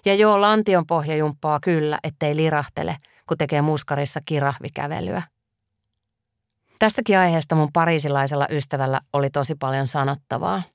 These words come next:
Koska Ranskassa koko raskauden ajan ja myös synnytyksen jälkeen puhutaan seksin tärkeydestä ja autetaan naista saamaan kehonsa takaisin itselleen ja voimistamaan sitä synnytyksen jälkeen. Että voi taas palautua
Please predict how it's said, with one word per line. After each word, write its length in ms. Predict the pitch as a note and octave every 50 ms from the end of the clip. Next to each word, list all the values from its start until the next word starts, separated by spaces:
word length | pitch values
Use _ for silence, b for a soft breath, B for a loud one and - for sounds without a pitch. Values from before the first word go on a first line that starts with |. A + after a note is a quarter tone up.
| _ _ _ _ _ _ _ _ _ _ -
Koska 260 | - F#3 - - E3+
Ranskassa 640 | E3 G3 A#3 B3+ C#4 B3+ - - F3 D#3 - - D3 C3+ b b b b b b b b b b b b
koko 260 | - A3 A#3 - F4+
raskauden 580 | D#4 B3+ A#3+ A3+ - - - F#3 E3 D#3+ D3+ D#3 -
ajan 380 | - D#3+ D3+ C#3 B2+ A#2+ C3 - _ _ _ _ -
ja 100 | - E3
myös 240 | F3 F3 E3+ - -
synnytyksen 560 | A3 A3+ A3 G#3+ E3+ E3 D#3+ - - E3 D3+
jälkeen 440 | D#3 D#3 D#3 D#3 D#3 - D3 C#3+ C#3+
puhutaan 440 | D#3 C#3+ D3 D3 - D3 C#3+ C#3+
seksin 460 | C#3 - G3 F#3+ F#3 - - E3 D3+ C#3+
tärkeydestä 800 | E3 D3+ D3+ D#3 D3+ - D#3 C#3+ C#3 C#3 C#3 B2 - - D3+ C#3 B B B B B -
ja 80 | - - -
autetaan 520 | F#3 F#3 F#3+ F#3 F3 - E3 D#3+ D#3 D#3+
naista 340 | E3 F3 E3+ E3 - - D3+
saamaan 460 | - D#3 C#3+ C#3+ C#3+ D3 C#3+ C#3+ C#3
kehonsa 400 | - F3 D#3+ D3+ D#3 D3 - D3 - _ _
takaisin 560 | - D3+ D3+ - - D3+ C#3+ C#3 C#3 C#3+ D3+ - _ _ -
itselleen 720 | A3+ B3 B3+ - - - D3+ C#3+ C#3+ A#1+ B1 - - E3+ B B B B B B B B -
ja 80 | D#3+ D#3+
voimistamaan 680 | F3 F3 E3 D#3 D3+ C#3 - - C#3+ C#3 C#3 C#3 C#3
sitä 240 | B2+ E3 C#3+ - C#3
synnytyksen 720 | - - D#3+ D3 C#3 C3+ C3 - F2 - - - C#3+ C#3
jälkeen. 580 | C#3 C3+ C3 - - - _ - - - - E3+ - - _ _ _ _ _ _ _ _ _ -
Että 220 | C4 - - D4+
voi 160 | B3+ A#3 G3+
taas 260 | F3 F3+ D#3+ D3+ - -
palautua 480 | - A3+ G#3+ G#3+ G3 F3 D#3+ D#3+ D3